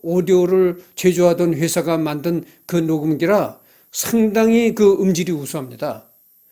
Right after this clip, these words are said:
그, 그 상당히 노-, 녹음되는 음질이 우수한데도 불구하고 내가 왜 요걸 하-, 한동안 이걸 사용을 안 하고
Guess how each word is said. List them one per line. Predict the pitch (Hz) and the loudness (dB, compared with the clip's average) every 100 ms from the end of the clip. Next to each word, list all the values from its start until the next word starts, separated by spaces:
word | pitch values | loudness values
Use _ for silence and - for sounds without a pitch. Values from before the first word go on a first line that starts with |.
| _ _ - | _ _ -4
그, | 233 247 - | -2 0 0
그 | 247 | -2
상당히 | 226 - 220 214 226 214 196 - _ | -2 0 2 2 4 2 -2 -10 _
노-, | 185 165 - - _ _ | -10 -8 -10 -16 _ _
녹음되는 | 196 175 202 214 202 208 | 2 6 6 6 4 6
음질이 | 214 180 190 175 208 | 8 6 6 2 0
우수한데도 | 202 180 175 196 185 185 190 170 | 0 -2 0 2 4 2 2 -2
불구하고 | 185 175 180 180 180 240 247 - _ _ | -4 0 2 2 2 -2 -4 -12 _ _
내가 | 160 185 208 | -2 2 4
왜 | 170 190 190 170 | 4 4 2 2
요걸 | 170 165 185 170 - _ | 0 0 0 -2 -10 _
하-, | - - - - - - | -16 -14 -14 -14 -6 -2
한동안 | 196 185 190 | 2 2 2
이걸 | 165 175 | 2 0
사용을 | 175 180 165 170 | 0 0 0 2
안 | 170 156 | 0 -2
하고 | 147 180 170 | -2 -2 -4